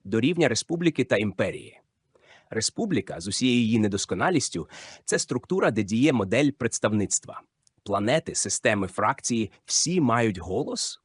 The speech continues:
усі мають бути почуті. Це, принаймні теоретично, колективістська модель.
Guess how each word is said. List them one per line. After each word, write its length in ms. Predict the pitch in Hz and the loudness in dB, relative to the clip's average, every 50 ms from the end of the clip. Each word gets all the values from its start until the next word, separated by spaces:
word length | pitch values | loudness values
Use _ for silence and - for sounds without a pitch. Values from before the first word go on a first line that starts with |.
| _ - | _ -8
усі 300 | 110 - - - 170 175 | -4 -4 -2 0 2 4
мають 300 | 135 123 131 127 113 95 | 4 6 4 4 2 0
бути 240 | 90 107 - 127 | -4 -4 -4 -4
почуті. 560 | - - 98 - - 247 - - - - - - - - - _ _ _ _ _ _ _ _ _ _ _ _ _ _ _ _ _ _ - | -4 -4 -6 -4 0 -2 -2 -2 -4 -12 -2 6 6 6 6 _ _ _ _ _ _ _ _ _ _ _ _ _ _ _ _ _ _ -6
Це, 200 | - 185 185 - | 0 0 0 2
принаймні 420 | - 139 127 127 120 120 120 107 | 2 4 4 6 6 4 4 2
теоретично, 760 | - 120 107 101 98 95 - 131 175 - - - 185 214 226 - _ - | 2 2 2 2 0 -2 -2 -4 -4 -2 -2 -2 -2 -2 -2 -6 _ -6
колективістська 680 | - 110 107 101 - - 156 139 131 - - - 120 | -2 -2 -2 -2 0 0 2 2 2 0 0 0 0
модель. 320 | 113 101 80 82 - - | 0 0 0 -4 -10 -12